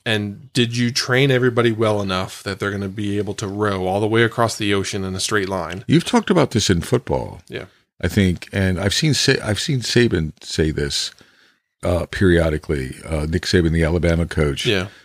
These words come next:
Speaker 2: It's, he hasn't talked about, you know, hiring, you know, he gets quality players, but he's talked about it's up to the players.
Speaker 1: Yeah.
Speaker 2: Right. It's like, you know, I'm coaching.
Speaker 1: Yeah.
Speaker 2: So he's acknowledging he's the leader, but at some,
Speaker 1: Yeah.
Speaker 2: at fundamental level,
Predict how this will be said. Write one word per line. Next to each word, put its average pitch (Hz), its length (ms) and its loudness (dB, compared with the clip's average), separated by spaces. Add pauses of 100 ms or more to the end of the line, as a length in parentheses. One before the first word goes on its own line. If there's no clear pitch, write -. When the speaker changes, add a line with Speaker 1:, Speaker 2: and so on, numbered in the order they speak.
(120)
Speaker 2:
It's, - 320 -2 (140)
he 113 260 2
hasn't 139 300 4
talked 110 180 4
about, 95 200 4 (140)
you 104 100 0
know, 85 120 0
hiring, 82 400 0 (120)
you 92 120 -4
know, 71 140 -10 (220)
he 95 160 -2
gets 87 200 -2
quality 73 380 -4
players, 95 500 2 (440)
but 92 100 2
he's 90 180 2
talked 101 320 2
about 85 480 2
it's - 200 0
up 110 120 2
to 98 120 0
the 82 80 -4
players. 69 480 -4
Speaker 1:
Yeah. 98 200 -2 (360)
Speaker 2:
Right. 85 260 2
It's - 260 0
like, 95 380 2 (160)
you 104 220 -2
know, 80 240 -6
I'm 107 160 0
coaching. 85 560 0 (260)
Speaker 1:
Yeah. 98 140 -8
Speaker 2:
So 113 120 -2
he's 107 140 2
acknowledging 113 560 4
he's 85 160 -2
the 85 80 -2
leader, 92 260 2
but 87 160 -2
at 90 100 -4
some, 110 300 -2
Speaker 1:
Yeah. - 140 -10
Speaker 2:
at 104 140 -4
fundamental 113 400 4
level, 90 440 2